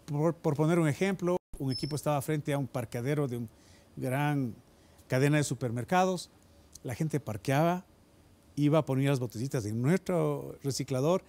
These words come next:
y después entraba al supermercado. Es decir, los dos centavos también son una motivación y te enseñan o tratan de lograr, de enviar ese mensaje de que separes la basura en el origen, que ese es el gran,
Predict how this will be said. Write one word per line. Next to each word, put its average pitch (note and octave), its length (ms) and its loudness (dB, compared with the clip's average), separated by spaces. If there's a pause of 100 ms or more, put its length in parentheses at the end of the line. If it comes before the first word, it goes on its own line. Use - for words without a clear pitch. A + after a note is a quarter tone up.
(240)
y - 40 -2
después C3+ 220 0
entraba C3 200 0
al B2 60 -2
supermercado. B2+ 440 -4
Es D3 80 -2
decir, D#3 160 -4 (640)
los E3+ 160 2
dos F#3+ 140 2
centavos G#3 360 0
también E3+ 360 0
son G3+ 160 -2
una F#3+ 160 0
motivación D3+ 520 -4 (300)
y G3+ 120 0
te - 180 0
enseñan E3+ 760 2 (380)
o C3+ 100 -2
tratan A3 460 2
de F3+ 80 4
lograr, D#3 440 2 (520)
de C#3+ 100 0
enviar D3+ 300 2
ese D#3+ 200 0
mensaje E3+ 560 0
de D#3+ 140 -4
que D#3 160 -8
separes E3 840 -2 (260)
la A2+ 140 -4
basura C3+ 560 -4 (180)
en A2+ 160 -6
el G#2+ 120 -4
origen, G2+ 360 -8 (400)
que E3 80 0
ese F3 160 2
es D#3 80 0
el C3 160 0
gran, C#3+ 420 2